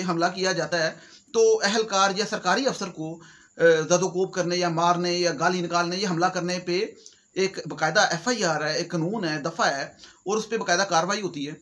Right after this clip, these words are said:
तो वो कार्रवाई इस पे अब शुरू हो चुकी है, उस पे बात करते हैं। लेकिन मैं ज़रा पहले एक ज़रूरी बात कर लूँ मेरे, क्योंकि ये जहन से ना निकल जाए कि जाहिर जो दरिंदा है उसने आज वो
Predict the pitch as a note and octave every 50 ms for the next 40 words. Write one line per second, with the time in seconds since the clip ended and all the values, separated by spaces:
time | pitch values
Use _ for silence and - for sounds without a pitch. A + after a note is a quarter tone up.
0 | _ - - _ _ - A3+ B3 A#3+ - G3+ F#3 F#3+ F#3+ G3 G#3+ A3 A3 G3+ -
1 | - A3 A3 - - G3+ B3 A#3 G3+ F3+ F3+ F#3 E3+ A3+ B3 A#3 - A#3+ G3 F3
2 | F#3+ - - A#3 A#3+ C#4+ C#4+ C4+ B3 B3+ A#3+ A#3+ A#3 A3+ A#3 A3+ A#3 A#3 A#3 A#3+
3 | A#3 A3 G3+ F3+ D#3 E3 F#3+ A#3 G3 F#3+ E3+ F#3+ F#3 - D3+ D3 D#3 G3 G3 F#3+
4 | F3+ F3+ F3 E3 E3 D#3 E3+ E3 D#3+ C#3 C#3+ D#3 D#3 D3+ D#3+ D#3 D3+ C#3+ C3+ D3
5 | D3 D3+ E3 - - - - - - - - - _ _ _ - C4+ C4+ C4 A3+
6 | - G#3 G#3 F3 E3 A#3 C4+ C#4 C#4+ F#4 F4 D#4+ - E3+ G3+ F#3 D#3+ D3 G#3 A3
7 | G#3+ D3+ F3 F#3 G#3 C4 C#4+ B3 F#3 E3 G3+ B3 B3 - F#3+ B3+ B3+ A#3 A#3+ G3
8 | F#3+ G3+ A#3+ B3